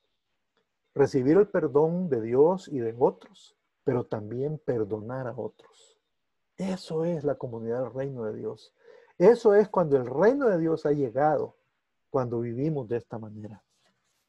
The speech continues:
También Dios nos llama a crecer. Efesios cuatro, trece al quince dice, "Hasta que todos lleguemos a la unidad de la fe y del conocimiento pleno del Hijo de Dios, a la condición de un hombre maduro,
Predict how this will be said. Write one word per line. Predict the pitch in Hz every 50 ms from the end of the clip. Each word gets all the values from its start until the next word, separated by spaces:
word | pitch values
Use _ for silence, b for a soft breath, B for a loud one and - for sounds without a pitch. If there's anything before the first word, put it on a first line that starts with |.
| _ _ _ _ b b b b b b b
También | _ 143 139 135 139 156 185 202 208 214 202 156 135
Dios | 127 156 170 165
nos | 170 156 135
llama | 139 143 147 143 147 156 -
a | 139 117 -
crecer. | - 110 104 - - 127 117 104 - - _ _ _ _ _ _ _ _ _ - - _
Efesios | - - - 185 170 - 202 -
cuatro, | - - 170 170 170 - 170 160
trece | - 156 160 156 175
al | 156 -
quince | - - 160 165 156 165 143
dice, | 135 143 156 - - 165 160 B B B B B B _
"Hasta | - 151 151 - - - - 135 -
que | - 131 - _ _
todos | - 196 233 262 277 269 208
lleguemos | 170 151 135 131 156 165 175 185 165
a | 175 147
la | 135 127
unidad | 123 120 117 113 120 143 165
de | 180
la | 185 147
fe | - - 165 180 196 - _ _ _ _ _ _ _
y | - 151
del | 143 147 147
conocimiento | - - 143 135 123 - 139 127 139 170 180 185 - 185 - - _
pleno | - 165 180 185 190 185
del | 160 135 143
Hijo | 151 160 151
de | 131 123 110
Dios, | 117 131 143 123 - - _ _ _ _ _ _ _ _ _ _ _ _
a | - 143
la | 135 135 135
condición | - 139 135 127 123 - - 160 175 175
de | 160 160 156 151 -
un | - 147 143 139
hombre | 147 151 143 147 147
maduro, | 139 123 113 107 117 139 160 147 127 107 -